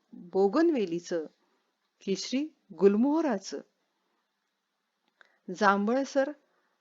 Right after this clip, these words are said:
जॅकरांडाचं, किरमिजी निळसर पिवळसर इवलाल्या इंद्रधनुषी फुलांच्या घाणेरीचं देखील, पांढऱ्या शुभ्र रक्तचंदनी चाफ्याचं देखील.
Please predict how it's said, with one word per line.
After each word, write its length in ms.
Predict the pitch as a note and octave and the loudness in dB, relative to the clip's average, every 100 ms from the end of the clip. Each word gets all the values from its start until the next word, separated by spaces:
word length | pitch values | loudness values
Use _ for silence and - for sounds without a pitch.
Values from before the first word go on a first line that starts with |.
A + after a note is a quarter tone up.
| F3+ | -6
जॅकरांडाचं, 800 | F#3+ E3+ A3+ B3+ C#4 A#3+ - - - _ _ _ _ | 0 0 -2 -6 -4 -6 -8 -14 -14 _ _ _ _
किरमिजी 520 | G#3+ G#3+ A3 G#3+ C4 | -4 0 0 0 0
निळसर 480 | B3 G#3 G3+ - A#3 A#3 | 0 0 -2 -2 -4 -2
पिवळसर 460 | G3 F#3+ G3 A#3 A#3 | -2 -2 -2 -6 -8
इवलाल्या 560 | G3+ F3+ F#3 G3 A3 G3 - _ _ - | -6 -4 -2 -2 -4 -8 -14 _ _ -6
इंद्रधनुषी 1040 | A3+ B3+ B3+ G#3+ - A#3+ A#3+ - C#4 D4+ _ _ - | 0 0 0 -2 -2 -2 -2 -4 -6 -6 _ _ -2
फुलांच्या 460 | G3+ G#3 G#3 B3+ | 0 0 -2 -4
घाणेरीचं 580 | A3+ F3 E3+ F#3+ G#3 A#3+ | -6 -8 -6 -4 -4 -4
देखील, 400 | F#3+ F3+ - E3 - _ - - _ | -4 -6 -8 -10 -10 _ -20 -20 _
पांढऱ्या 320 | F#3+ F#3 G3 G3 | -2 -2 -2 -4
शुभ्र 520 | - C#4 G#3 F3+ D3+ - | -4 -4 -2 -4 -4 -6
रक्तचंदनी 760 | G3 G3 A3+ G3 G#3 F#3+ F#3+ A#3 - | -8 -4 -4 -4 -4 -6 -6 -8 -10
चाफ्याचं 540 | - C#3+ - C3 - D3 | -12 -12 -12 -18 -12 -12
देखील. 320 | C3 - | -12 -18